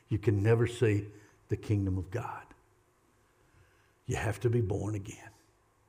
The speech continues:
What does that look like? You ask forgiveness and place your faith in Jesus Christ, and you become part of the family of God,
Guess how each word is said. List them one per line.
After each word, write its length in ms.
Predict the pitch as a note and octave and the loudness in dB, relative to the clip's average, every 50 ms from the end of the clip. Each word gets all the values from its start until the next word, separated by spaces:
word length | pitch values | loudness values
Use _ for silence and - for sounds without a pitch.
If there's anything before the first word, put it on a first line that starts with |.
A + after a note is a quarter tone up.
| _ _ _ _ _ _ _ _ _ _ _ _ _ _ | _ _ _ _ _ _ _ _ _ _ _ _ _ _
What 120 | - A#2+ A2+ | 0 2 2
does 80 | G2 | 4
that 140 | B2 B2 A#2 | 4 4 6
look 180 | A#2+ B2 C3 B2 | 6 4 4 6
like? 280 | B2+ C3 C3 B2+ B2+ - - - - - - _ _ _ _ _ _ _ _ _ _ _ _ _ - | 6 6 6 6 4 -2 -10 -18 -20 -20 -20 _ _ _ _ _ _ _ _ _ _ _ _ _ -8
You 120 | - A2+ A2 | -4 -2 0
ask 180 | G#2 G2+ - | 0 -2 -4
forgiveness 500 | - - G2+ G#2 A2 A2+ G#2+ G#2+ G2+ - - | -4 -4 -2 -2 -2 -4 -4 -6 -8 -8 -10
and 100 | G#2+ - | -10 -6
place 260 | - G#2+ G2+ - - | -6 -6 -6 -6 -8
your 80 | A2 - | -12 -10
faith 320 | - A2 G#2 G2+ G2+ - | -8 -6 -6 -6 -6 -8
in 80 | A2 G#2+ | -10 -10
Jesus 380 | - G#2 G2+ G#2 G2+ G#2 - | -8 -8 -8 -8 -8 -10 -14
Christ, 400 | - - - - - - - - _ _ _ - - _ - | -14 -14 -14 -14 -14 -16 -18 -20 _ _ _ -20 -16 _ -4
and 100 | A#2+ A2+ | -2 0
you 80 | A2 | 0
become 300 | G2+ G2+ - - A#2 G#2 - | -2 -2 -4 -4 -6 -6 -6
part 280 | - - A2 G2+ G2+ | -6 -6 -4 -4 -4
of 60 | A2+ | -6
the 60 | G#2+ - | -8 -10
family 380 | - G#2+ G#2 G2 G2 G2 F#2+ | -8 -6 -6 -6 -6 -6 -8
of 100 | F#2+ F2+ | -10 -10
God, 320 | - A2 A2 A2+ - - | -10 -12 -12 -12 -14 -16